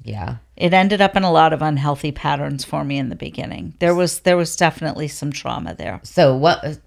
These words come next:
Speaker 1: so what were some of the unhealthy patterns?
Speaker 2: Uh, I drank a lot.
Speaker 1: Okay.
Speaker 2: Uh, to numb out. Um,
Speaker 1: What emotion? 'Cause, uh, right now we're talking about shame pre-freedom, meaning
Speaker 2: Mm-hmm.
Speaker 1: pre you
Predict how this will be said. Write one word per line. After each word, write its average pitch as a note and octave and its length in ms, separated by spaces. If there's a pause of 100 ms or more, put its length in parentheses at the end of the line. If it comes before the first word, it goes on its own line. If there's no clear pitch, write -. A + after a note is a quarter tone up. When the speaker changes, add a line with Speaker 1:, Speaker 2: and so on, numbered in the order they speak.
(100)
Speaker 1:
so D3+ 300
what C#3 320
were F3+ 140
some A2 200
of G2 60
the F2+ 180
unhealthy G#2 520
patterns? - 720 (100)
Speaker 2:
Uh, E3+ 240
I D#3+ 100
drank D#3+ 520 (180)
a D#3 40
lot. D3 480
Speaker 1:
Okay. A2 440 (200)
Speaker 2:
Uh, D#3+ 280
to D3+ 220
numb D#3 360
out. D#3 500
Um, D#3 640 (200)
Speaker 1:
What G3 220
emotion? C#3 680
'Cause, C3+ 300 (320)
uh, - 160
right F3+ 300
now F3 200
we're D3 140
talking C#3+ 440
about A2+ 500 (800)
shame F#3+ 720 (160)
pre-freedom, B2 1300
meaning A#2+ 380
Speaker 2:
Mm-hmm. E3+ 140
Speaker 1:
pre D3+ 680
you B2 680